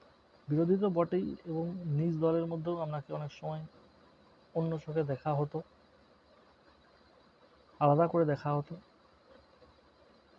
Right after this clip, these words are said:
সত্যিই এখন মনে হয় আপনি সত্যিই আলাদা, নিজের জন্য আলাদা কোনোদিন হননি। বাংলার মানুষের জন্য, বাংলার মানুষের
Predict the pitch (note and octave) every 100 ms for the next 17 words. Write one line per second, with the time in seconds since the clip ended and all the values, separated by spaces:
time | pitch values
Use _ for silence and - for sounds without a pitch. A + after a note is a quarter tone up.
0 | - - - - E3 - G3+ F3+ F3+ D#3+
1 | D#3 D#3 D3+ D#3+ - - - - - _
2 | D3 D3+ D#3 - - - E3+ D3 D3 D3
3 | E3 - - - _ _ - _ - -
4 | - - - - D3+ D#3 F3 F3+ F3+ E3+
5 | D3+ D3 C#3+ D3 C#3+ C3+ C3+ C#3+ D#3 -
6 | - - - - - - - _ - -
7 | - - C3 D3 D3+ D#3 C#3 C#3+ - D#3
8 | - - - - D3+ D3+ D#3 E3 C#3+ C#3
9 | C#3+ C#3+ C#3 -